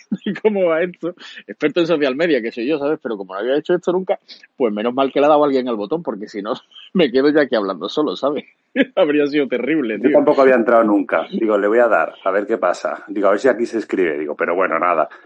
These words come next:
Speaker 2: Eh, no sé si estaré mucho, pero bueno, así digo, así saludo a to-, a,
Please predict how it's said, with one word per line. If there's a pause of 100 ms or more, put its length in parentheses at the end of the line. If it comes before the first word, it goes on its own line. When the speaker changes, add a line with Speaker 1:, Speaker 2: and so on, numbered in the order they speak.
(380)
Speaker 2:
Eh,
no
sé
si
estaré
mucho, (120)
pero
bueno,
así
digo,
así
saludo
a
to-,
a,